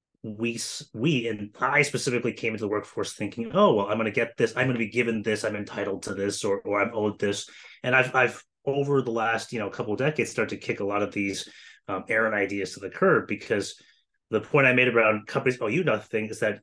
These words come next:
you also owe companies nothing. Like, in the sense of, you can owe loyalty to a manager who takes a chance on you, who coaches you, who guides you and, and goes out of their way to be an amazing manager.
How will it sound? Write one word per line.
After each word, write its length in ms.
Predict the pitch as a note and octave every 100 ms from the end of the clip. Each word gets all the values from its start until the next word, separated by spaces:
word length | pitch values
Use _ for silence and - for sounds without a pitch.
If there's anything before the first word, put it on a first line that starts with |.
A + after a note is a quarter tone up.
| -
you 200 | A#2+ C#3
also 220 | A2 -
owe 200 | B2 B2+
companies 500 | B2 A3 G#3+ G#2+ - _
nothing. 300 | F#2+ F2 - - _
Like, 220 | G#2+ G#2+ -
in 100 | B2
the 60 |
sense 280 | A2+ B2 A2+
of, 160 | A#2 G2+ - _ _
you 140 | F3
can 160 | E3 D3
owe 260 | C#3 B2+
loyalty 540 | B2+ G#2 A2 A#2+ A2+ G#2+
to 160 | -
a 40 | G2
manager 500 | A2+ D#3+ - B2+ D#3 _
who 80 | A#2
takes 180 | A#2
a 40 | A2+
chance 380 | - A2+ C3 -
on 140 | A#2+
you, 220 | A#2+ E3+ - _ _ _ _ _ _ _ -
who 80 |
coaches 540 | G2+ - A2+ B2 - -
you, 220 | A#2+ D3 _ _ _ _
who 140 | A#2
guides 460 | G#2+ G2+ G#2+ B2+ -
you 140 | B2
and, 180 | A#2 G2 A2
and 100 | G2
goes 160 | A2+ -
out 100 | A2
of 80 | A2
their 140 | A2
way 160 | G#2+ G#2
to 80 | G#2
be 160 | G#2+
an 60 | G2
amazing 340 | G2 G2 F#2
manager. 420 | F2+ A2+ A#2+ F3+